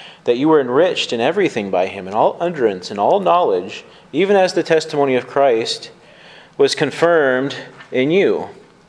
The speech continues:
so that you come short in no gift, eagerly waiting for the revelation of our Lord Jesus Christ, whom will also confirm you to the end,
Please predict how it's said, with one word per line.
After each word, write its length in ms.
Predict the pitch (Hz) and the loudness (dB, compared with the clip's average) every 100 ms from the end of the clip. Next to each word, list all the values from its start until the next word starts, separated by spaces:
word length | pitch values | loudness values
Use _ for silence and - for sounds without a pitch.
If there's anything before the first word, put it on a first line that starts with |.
| _ _ | _ _
so 140 | - | 0
that 100 | 127 | 0
you 180 | 120 170 | 2 0
come 220 | 196 208 | 0 0
short 340 | 185 156 139 117 | 0 2 2 2
in 140 | 120 | 0
no 160 | 139 220 | 0 2
gift, 480 | 117 98 123 - - - | 2 0 0 -10 -18 -6
eagerly 420 | 185 240 233 202 | 0 4 4 4
waiting 380 | 139 117 120 139 | 4 2 0 -2
for 140 | 147 | -2
the 100 | 123 | 2
revelation 640 | 120 139 165 123 127 - | 4 4 4 2 2 -4
of 100 | 143 | 0
our 120 | 147 143 | 0 2
Lord 300 | 113 117 113 | 2 0 -2
Jesus 280 | 107 113 | -6 -6
Christ, 560 | - - 87 76 - - - - - - - - - - | -6 -6 -6 -6 -14 -16 -20 -20 -20 -20 -20 -20 -20 -2
whom 640 | 143 160 165 160 - 120 - | 2 2 2 -4 -12 -12 0
will 160 | 135 | 2
also 800 | 120 202 233 - 110 98 - - - _ | 4 4 2 0 2 2 -2 -14 -20 _
confirm 520 | 135 117 127 117 113 | -6 -4 0 0 0
you 340 | 107 104 113 135 | 0 0 -2 -2
to 120 | 139 | -4
the 200 | 117 123 | 0 0
end, 360 | 147 113 85 | 0 -2 -6